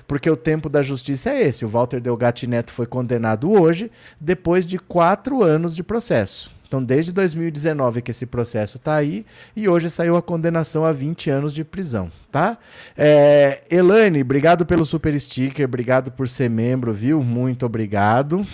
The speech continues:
Deixa eu ver o que mais. Vamos ler as notícias? Bora, meu povo, bora. Eu vou compartilhar a tela, vocês vêm comigo? Venham pra cá e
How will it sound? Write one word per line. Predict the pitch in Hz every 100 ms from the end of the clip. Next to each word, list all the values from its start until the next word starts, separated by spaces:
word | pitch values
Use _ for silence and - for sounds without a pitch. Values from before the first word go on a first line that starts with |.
| - -
Deixa | 110 98 107 -
eu |
ver | 110
o | 110
que | 151
mais. | 151 165 202 208 - - -
Vamos | 151 175
ler | 165 151
as | 123
notícias? | 123 226 214 139 113
Bora, | 147 233 185
meu | 135
povo, | 117 104 98
bora. | 123 202 127
Eu |
vou | 120
compartilhar | 120 123 123 120 117 113
a |
tela, | - 131 120
vocês | 123 117
vêm | 113
comigo? | 127 143 220 123 98 _ - - 104
Venham | 113 127 127
pra | 123 113
cá | - 139 165 170 -
e | 160 202 233